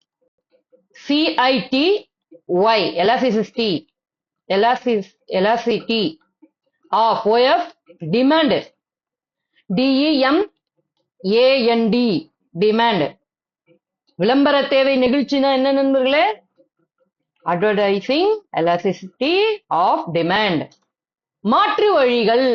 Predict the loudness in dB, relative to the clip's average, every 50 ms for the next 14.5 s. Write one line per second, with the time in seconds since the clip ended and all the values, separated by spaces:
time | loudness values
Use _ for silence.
0 | 0 0 -2 -4 -8 _ _ _ -4 -2 0 2 0 0 -2 -2 0 0 2 2
1 | 2 2 0 0 0 0 0 0 0 0 0 -2 -4 -6 -10 _ _ _ _ _
2 | _ _ _ _ _ _ _ 0 2 2 2 0 0 -2 -2 -2 0 0 0 0
3 | 0 0 0 0 2 2 0 0 0 0 0 0 0 0 -2 -6 -10 -20 _ _
4 | _ -2 0 0 0 0 0 0 0 0 0 0 0 0 2 2 2 2 2 0
5 | 0 0 0 -2 -2 -4 -8 -18 _ _ _ _ _ _ _ _ _ _ _ _
6 | _ _ _ _ _ _ _ _ _ _ _ _ _ _ _ _ _ _ _ _
7 | _ _ _ _ _ -2 0 2 2 2 2 0 0 0 0 0 2 2 2 2
8 | 2 2 2 4 4 2 2 0 -2 -6 -12 _ _ _ _ _ _ _ _ _
9 | _ _ _ _ _ _ _ _ _ _ _ _ -20 -12 -6 -4 -2 0 0 0
10 | 0 0 0 0 0 2 2 0 0 -2 -4 -4 -2 0 2 2 2 2 0 0
11 | 0 2 2 2 2 2 0 0 -2 -4 _ _ _ _ _ _ _ _ _ _
12 | _ _ _ _ -6 -2 0 2 2 2 2 0 -2 -2 -2 0 0 2 2 2
13 | 2 0 0 -2 -4 -6 _ _ _ _ _ _ _ -2 -2 -2 0 0 0 0
14 | 0 0 0 0 0 0 0 0 0